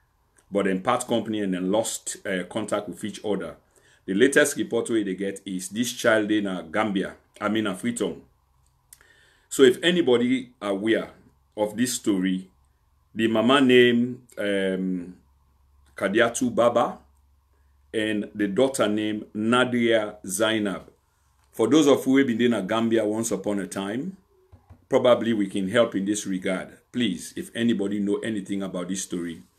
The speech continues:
make them do your help. This story take place around two thousand and five na Banjul,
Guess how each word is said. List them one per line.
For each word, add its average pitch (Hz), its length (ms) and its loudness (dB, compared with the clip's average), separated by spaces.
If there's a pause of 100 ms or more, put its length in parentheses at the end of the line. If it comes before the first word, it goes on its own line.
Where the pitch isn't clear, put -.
(520)
make 110 160 -2
them 98 160 0
do 98 120 0
your 101 140 0
help. 95 380 -2 (400)
This 131 200 0
story 117 280 2
take 120 260 -2
place 117 220 -2
around 107 320 0
two 123 140 -4
thousand 110 380 0
and 92 180 -4
five 113 300 2
na 98 140 -2
Banjul, 98 680 -2